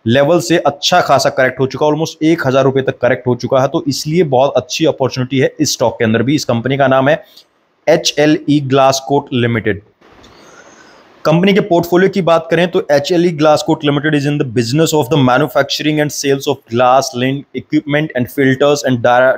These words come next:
dryers equipment for various industries in the country। और कंपनी की अगर मैं क्लाइंट बेस की बात करूं तो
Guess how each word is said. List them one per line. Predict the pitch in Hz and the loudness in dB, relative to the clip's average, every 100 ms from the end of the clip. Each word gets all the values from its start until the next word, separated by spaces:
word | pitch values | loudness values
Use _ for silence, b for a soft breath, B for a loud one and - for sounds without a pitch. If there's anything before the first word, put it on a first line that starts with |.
| 110 | 0
dryers | 131 139 131 135 | 2 2 2 -2
equipment | 131 127 127 127 - | -10 -10 -8 -8 -6
for | 131 113 | -6 -2
various | 127 127 151 143 - | -2 -2 -2 -4 -4
industries | 120 120 - 127 123 - | -2 0 0 -2 -2 -2
in | 117 117 | -4 -2
the | - | 0
country। | 143 135 139 139 B B B _ | 0 2 2 2 B B B _
और | - 151 | -6 -2
कंपनी | 151 170 180 | 0 2 2
की | 165 | 4
अगर | 165 | 2
मैं | 170 175 | 2 0
क्लाइंट | 175 147 151 175 | 0 -2 0 0
बेस | 143 139 | 0 0
की | - | 0
बात | 135 131 127 | 0 0 0
करूं | 143 | -4
तो | 151 | -4